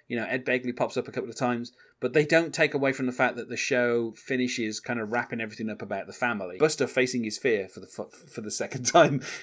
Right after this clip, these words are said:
of being confronted by a seal. You know, like, it, it's just kind of funny that they, they, they have all these guests, but they still manage to focus on the, the most important thing, which is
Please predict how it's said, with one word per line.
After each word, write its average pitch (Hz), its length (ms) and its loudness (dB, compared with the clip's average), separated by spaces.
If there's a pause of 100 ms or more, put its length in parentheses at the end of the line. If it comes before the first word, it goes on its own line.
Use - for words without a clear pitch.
of - 160 -6
being 120 260 0
confronted 120 460 0
by 113 120 4
a 113 60 2
seal. 127 340 8
You 156 120 4
know, 143 100 6
like, 127 260 4
it, 151 200 0
it's 156 280 0
just 170 160 -2
kind 190 140 4
of 160 80 0
funny 165 320 2
that 131 280 0
they, 131 380 4
they, 127 580 4 (280)
they 131 100 2
have 160 200 4
all 175 100 4
these 143 200 2
guests, 127 460 2
but - 120 -8
they 120 120 -2
still 135 300 0
manage 127 300 0
to 120 80 -6
focus 120 420 0
on 107 340 -2
the, 107 180 -6 (120)
the 113 60 -6
most 110 260 -6
important 110 400 -2
thing, 101 180 -4
which 101 200 -6
is 101 180 -4